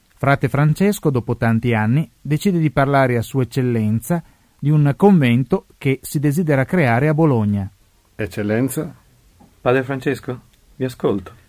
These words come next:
Speaker 2: Ieri in Bologna mi fu chiesto da più voci del nuovo convento.
Speaker 3: Il nuovo convento? Come mai ne parlate come di cosa già fatta? Pure siamo molto lontani ancora,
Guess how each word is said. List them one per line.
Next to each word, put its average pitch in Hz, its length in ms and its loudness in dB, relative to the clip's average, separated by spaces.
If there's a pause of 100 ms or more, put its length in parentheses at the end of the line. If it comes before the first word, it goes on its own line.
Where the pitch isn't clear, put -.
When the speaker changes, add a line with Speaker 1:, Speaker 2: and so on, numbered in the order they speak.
(400)
Speaker 2:
Ieri 156 240 2
in 120 100 2
Bologna 143 500 2
mi 120 140 -6
fu 139 120 -8
chiesto 139 300 -4
da 131 80 0
più 135 160 -2
voci 92 260 0
del 92 140 -6
nuovo 98 240 -4
convento. 85 460 -8 (480)
Speaker 3:
Il 107 160 -6
nuovo 123 460 -2
convento? 107 640 -6 (760)
Come 135 160 -4
mai 175 160 0
ne 151 100 0
parlate 110 400 0
come 107 160 -2
di 101 80 0
cosa 104 260 -4
già 101 120 -6
fatta? 110 440 -6 (720)
Pure 170 220 2
siamo 110 240 0
molto 131 240 -2
lontani 117 480 -2
ancora, 95 500 -2